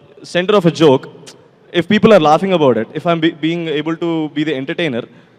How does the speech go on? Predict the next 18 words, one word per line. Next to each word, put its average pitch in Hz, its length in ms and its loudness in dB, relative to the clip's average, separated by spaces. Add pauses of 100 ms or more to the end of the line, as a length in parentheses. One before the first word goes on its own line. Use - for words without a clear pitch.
(500)
it's 185 140 -6
a 196 80 -4 (140)
positive 185 300 0
thing. 117 260 -10
And, 175 320 -6
uh, 147 100 -4 (100)
they, 190 120 0 (220)
they 190 100 0
created 196 340 -4
such 190 220 -8
a 202 60 -8
posi-, 170 360 -4
అంటే 185 180 -2
వాళ్ళు 190 220 0
జోక్ 196 240 0
వేసినా 226 220 -4
నాకు 196 160 -6
ఎందుకో 208 440 -2